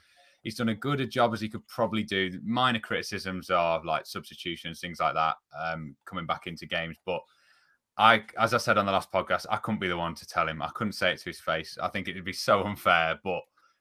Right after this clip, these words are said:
as you say, if someone like Lopetegui comes up, the track record there, the difference in records and managers, I think you'd have to go for it. But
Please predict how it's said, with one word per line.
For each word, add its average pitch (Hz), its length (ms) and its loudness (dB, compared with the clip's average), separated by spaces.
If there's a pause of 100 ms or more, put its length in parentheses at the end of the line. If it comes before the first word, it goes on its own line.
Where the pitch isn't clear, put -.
(180)
as 101 160 4
you 95 80 -10
say, 95 300 4
if 98 220 -8
someone 98 300 -4
like 90 180 4
Lopetegui 92 520 -4
comes 87 280 -10
up, 82 280 -4 (1300)
the 104 120 -12
track 110 280 2
record 95 440 -2
there, 90 180 4
the 87 80 -2
difference 90 540 -8
in 85 340 -8 (640)
records 87 500 -2
and 87 80 -6
managers, 87 360 -4
I 85 40 -6
think - 220 -12
you'd 87 100 -14
have - 300 -4
to 82 80 -10
go 90 220 -4
for 92 200 -6
it. 92 140 -2 (560)
But 104 140 2